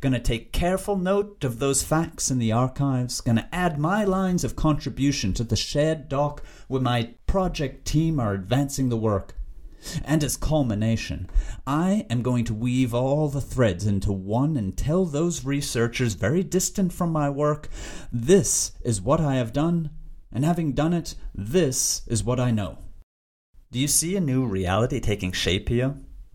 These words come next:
Do you notice how the writing we adults, and especially we grown-up researchers, so often beleaguer and typically have only bad words for,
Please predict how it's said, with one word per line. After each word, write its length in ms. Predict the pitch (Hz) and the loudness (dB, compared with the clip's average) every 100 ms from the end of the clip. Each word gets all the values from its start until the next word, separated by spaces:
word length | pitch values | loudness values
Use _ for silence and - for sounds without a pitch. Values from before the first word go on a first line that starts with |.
| - - - | -20 -20 -6
Do 100 | 131 | 0
you 60 | |
notice 320 | 147 170 208 196 | 0 0 -2 0
how 120 | 190 | 0
the 140 | 139 | 0
writing 540 | 95 92 98 127 160 135 | -2 0 2 0 -2 0
we 160 | 120 | 2
adults, 640 | 110 90 98 151 - - - - | 2 2 0 0 -4 -4 -6 -2
and 80 | 95 | 0
especially 400 | - 98 87 73 | 2 2 2 -2
we 160 | 85 87 | -2 -4
grown-up 580 | 87 87 101 120 104 - | -6 -4 0 2 0 -2
researchers, 800 | 92 113 - 127 131 - 143 - | -2 -2 2 0 0 -4 -2 0
so 200 | 80 87 | -2 2
often 320 | 98 - 95 | 0 2 0
beleaguer 760 | 87 90 90 98 113 131 143 | 0 -4 -2 -2 0 0 2
and 160 | 95 90 | 2 2
typically 520 | 170 175 190 92 87 | 0 2 0 0 0
have 220 | 90 87 | 0 0
only 220 | 110 123 | 0 0
bad 480 | 95 - 95 120 127 | 0 -2 2 2 2
words 320 | 90 110 131 | 0 0 0
for, 360 | - 160 156 165 | -2 -2 0 0